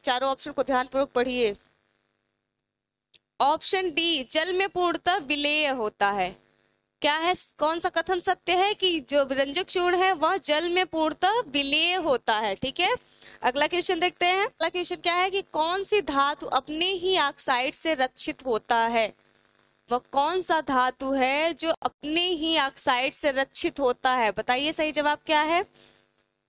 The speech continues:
ऑप्शन डी एल्यूमिनियम। कौन सा है? एल्यूमिनियम। ठीक है, क्विक लाइम कहते हैं। क्या है क्वेश्चन? क्विक लाइम कहते हैं, किसे कहते हैं क्विक लाइम? बताइए सही जवाब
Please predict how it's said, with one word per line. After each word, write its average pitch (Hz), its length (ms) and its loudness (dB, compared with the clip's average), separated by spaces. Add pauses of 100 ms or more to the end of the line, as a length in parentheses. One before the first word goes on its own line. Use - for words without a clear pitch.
(2250)
ऑप्शन 285 520 0
डी 294 220 0
एल्यूमिनियम। 233 840 -2 (540)
कौन 269 200 2
सा 320 140 0
है? 370 260 2
एल्यूमिनियम। 262 800 -2 (120)
ठीक 254 180 -6
है, 403 160 2 (1900)
क्विक 392 240 0
लाइम 294 400 0
कहते 262 420 -2
हैं। 254 440 -2 (580)
क्या 262 100 2
है 285 100 -4
क्वेश्चन? 330 420 -2
क्विक - 420 -4
लाइम 320 380 0
कहते 285 420 -2
हैं, 320 320 0
किसे 320 300 -4
कहते 302 320 -2
हैं 311 140 0
क्विक 302 280 -10
लाइम? 294 340 0
बताइए 269 400 -2
सही 311 220 -2
जवाब 294 240 0